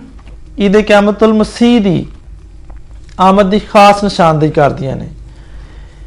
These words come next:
ਈਦ ਇੱਕ ਐਸਾ ਤਿਉਹਾਰ ਹੈ ਜਿਹਦੀਆਂ ਜੜ੍ਹਾਂ ਮੁਆਸ਼ਰੇ ਦੇ ਵਿੱਚ ਬਹੁਤ ਗਹਿਰਾਈ ਤੱਕ ਮੁੰਸਲਿਕ ਨੇ। ਈਦ ਕਿਆਮਤੁਲ ਮਸੀਹ ਦੀ ਆਮਦ ਹਰ ਸਾਲ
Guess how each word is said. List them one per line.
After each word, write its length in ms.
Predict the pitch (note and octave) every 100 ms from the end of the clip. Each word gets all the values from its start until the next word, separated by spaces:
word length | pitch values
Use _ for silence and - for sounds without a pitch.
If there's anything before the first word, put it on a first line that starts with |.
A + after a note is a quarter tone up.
| - -
ਈਦ 300 | A#3+ B3 C4
ਇੱਕ 160 | C4 C4
ਐਸਾ 360 | A#3+ G#3 B3
ਤਿਉਹਾਰ 500 | A#3 G#3+ F#3+ E3+ F3
ਹੈ 80 | F#3+
ਜਿਹਦੀਆਂ 360 | F3+ F#3 G#3 G3+
ਜੜ੍ਹਾਂ 420 | E3 F3+ F3 - - - - - - - E3
ਮੁਆਸ਼ਰੇ 460 | F3+ F#3 - G#3+
ਦੇ 100 | G3+
ਵਿੱਚ 560 | F3 D#3 - F3 F3 - - - - - - - F3
ਬਹੁਤ 580 | F#3 A3+ A#3 A#3 A#3 G3+
ਗਹਿਰਾਈ 400 | E3 F3 F3 F3
ਤੱਕ 240 | F3+ F3
ਮੁੰਸਲਿਕ 500 | D#3 C#3+ D3+ C#3+ -
ਨੇ। 160 | E3 E3+ - - - - - - - - - - - - - - - - - -
ਈਦ 180 | G#3+ A#3
ਕਿਆਮਤੁਲ 500 | A#3 A3+ A#3 A#3+ A#3+
ਮਸੀਹ 460 | A#3 - B3+ B3+ A#3+
ਦੀ 220 | B3+ B3+
ਆਮਦ 380 | G#3+ F#3+ G#3 G3
ਹਰ 300 | D3+ G3+ A3
ਸਾਲ 440 | G#3+ G#3+ F#3+ F#3+